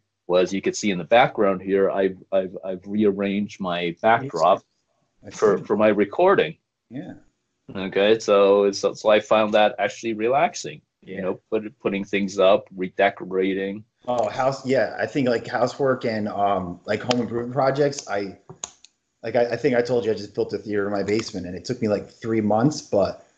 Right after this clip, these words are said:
Speaker 2: I would just come home and work on it for two hours after work every day. And it's like, I, I wish I didn't build it yet, 'cause I would have been doing it <laughs> now,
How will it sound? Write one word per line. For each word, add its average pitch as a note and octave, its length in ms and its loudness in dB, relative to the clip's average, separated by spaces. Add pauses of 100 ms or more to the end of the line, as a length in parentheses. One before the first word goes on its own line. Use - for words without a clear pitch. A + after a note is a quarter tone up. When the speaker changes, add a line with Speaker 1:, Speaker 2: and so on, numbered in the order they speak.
(140)
Speaker 2:
I A2+ 60 4
would B2 80 6
just A#2+ 160 0
come C3+ 160 4
home B2 180 6
and G#2+ 100 0
work A2 220 2
on B2 80 4
it B2 100 2
for A2 100 -6
two A#2 220 2
hours A2 460 4
after A2 240 0
work G#2 300 0
every C3 180 2
day. D#3 260 6
And G#2 120 -4
it's G2 120 -6
like, G#2 180 -2 (180)
I, G#2+ 260 0 (320)
I B2+ 80 8
wish D#3 240 10
I D#3 60 8
didn't B2+ 200 4
build D#3 200 8
it A#2 60 2
yet, G2 140 -4 (240)
'cause B2+ 140 -2
I - 20 2
would A#2+ 160 2
have B2 80 -6
been A#2+ 120 -6
doing B2 240 2
it B2 80 -2
<laughs> - 180 -2
now, E3+ 140 4